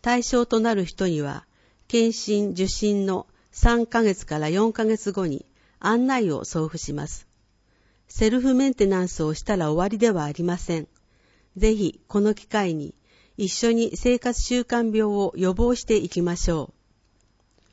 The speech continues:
検診期間は六月十一日水曜日から八月三十一日日曜日まで。実施医療機関の診療日に限る。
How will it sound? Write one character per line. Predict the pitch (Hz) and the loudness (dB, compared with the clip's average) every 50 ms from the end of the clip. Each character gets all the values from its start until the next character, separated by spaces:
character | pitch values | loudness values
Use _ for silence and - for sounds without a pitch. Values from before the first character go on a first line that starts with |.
| _ _ _ _ _ _ _ _ _ _ _ _ _ _ _ _ | _ _ _ _ _ _ _ _ _ _ _ _ _ _ _ _
検 | - 262 262 262 262 - | -2 0 2 2 0 0
診 | - 269 254 262 254 | -2 0 0 0 -2
期 | - - | -4 -4
間 | - 220 196 180 160 | -2 -2 0 0 -2
は | 156 160 - - _ _ _ _ _ _ _ - | -4 -6 -6 -8 _ _ _ _ _ _ _ -4
六 | 202 202 196 - 240 233 | -2 -2 0 0 0 2
月 | 233 233 226 - - 196 190 - - | 2 0 0 -2 -2 -2 -2 -4 -6
十 | 170 185 220 233 233 233 | -4 0 0 2 2 0
一 | 226 226 - 214 208 | -2 -2 -4 -2 -2
日 | 202 202 202 - - | -2 -2 -4 -8 -12
水 | 175 - - 247 254 247 | -10 -6 -2 -2 0 2
曜 | 254 254 233 196 | 2 2 2 0
日 | 160 156 | -2 -6
か | - - 143 | -8 -8 -8
ら | 143 - - - _ _ _ _ _ _ _ _ _ | -8 -8 -10 -14 _ _ _ _ _ _ _ _ _
八 | - - 196 - - 233 240 | -6 -4 -4 -2 -2 -2 -2
月 | 247 240 - - 214 208 - - | -2 -2 -2 -2 -4 -4 -4 -2
三 | - - 262 262 233 | 0 0 2 2 0
十 | 196 - 175 156 151 | -2 -2 -2 -2 -2
一 | 151 - - 190 190 | -4 -4 -2 -2 -2
日 | 185 180 - - - 165 - - _ _ - | -2 -2 -4 -6 -8 -8 -8 -8 _ _ -2
日 | 180 180 175 - - - 262 | -2 -2 -2 -2 -2 0 2
曜 | 269 240 214 185 | 2 2 2 2
日 | 160 156 | 0 -2
ま | 143 139 143 | -2 -4 -6
で。 | 139 - - _ _ _ _ _ _ _ _ _ _ _ _ _ _ - | -10 -12 -16 _ _ _ _ _ _ _ _ _ _ _ _ _ _ -6
実 | 175 190 190 - - - - 220 | -4 -4 -2 -4 -6 -4 -4 -4
施 | |
医 | - - 202 202 | -2 -2 0 2
療 | 208 226 226 240 | 2 2 2 2
機 | 233 - - | 0 -2 -6
関 | - 190 170 165 160 156 | -4 -4 -2 -2 -2 -4
の | 151 151 151 - _ _ - | -4 -6 -6 -10 _ _ -18
診 | - - 233 247 254 254 | -6 -2 0 0 2 0
療 | 247 269 254 226 180 151 | 0 0 0 0 0 -2
日 | 147 147 | -2 -2
に | 143 151 156 - - - | -2 -4 -4 -6 -8 -10
限 | - 170 156 156 156 143 | -8 -6 -6 -4 -6 -6
る。 | 135 - - | -8 -10 -14